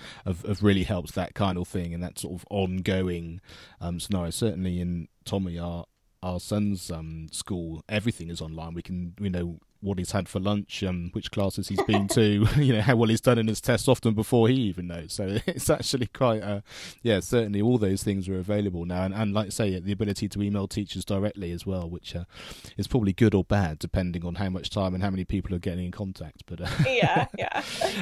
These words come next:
Speaker 1: um, and we had an interesting conversation last night, actually. We were just staying, while I was, um, doing my show this week, um, was chatting to my sister-in-law and my brother-in-law, and, um, and we were talking about the sort of the more practical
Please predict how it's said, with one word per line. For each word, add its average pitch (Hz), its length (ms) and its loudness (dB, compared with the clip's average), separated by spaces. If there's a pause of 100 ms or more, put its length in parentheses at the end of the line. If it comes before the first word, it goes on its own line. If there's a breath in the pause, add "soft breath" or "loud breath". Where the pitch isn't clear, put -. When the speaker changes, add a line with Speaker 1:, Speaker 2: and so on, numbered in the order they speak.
Speaker 1:
um, 120 240 6 (320 loud breath)
and 127 180 -2
we 143 140 0
had 185 160 4
an 151 80 -2
interesting 147 400 -4
conversation 101 580 -2
last 127 240 2
night, 80 160 -8
actually. 87 300 -10
We 92 160 -4
were 104 80 -2
just 98 200 -8
staying, 90 460 -2
while 104 140 -4
I 98 60 2
was, 92 180 -4
um, 90 280 -2
doing 95 280 -2
my 87 120 -4
show 113 280 2
this 90 220 -8
week, 76 320 -14 (360 loud breath)
um, 90 360 -4
was 92 180 -8
chatting 98 320 -4
to 101 140 -6
my 90 160 0
sister-in-law 87 540 -2
and 82 80 -6
my 82 80 -6
brother-in-law, 80 580 -6
and, 87 260 -8
um, 95 300 -2 (180)
and 107 100 -4
we 104 60 2
were 107 60 0
talking 117 340 -2
about 98 320 0
the 98 80 -2
sort - 220 -6
of 95 60 -10
the 110 80 4
more 104 220 2
practical 92 800 -4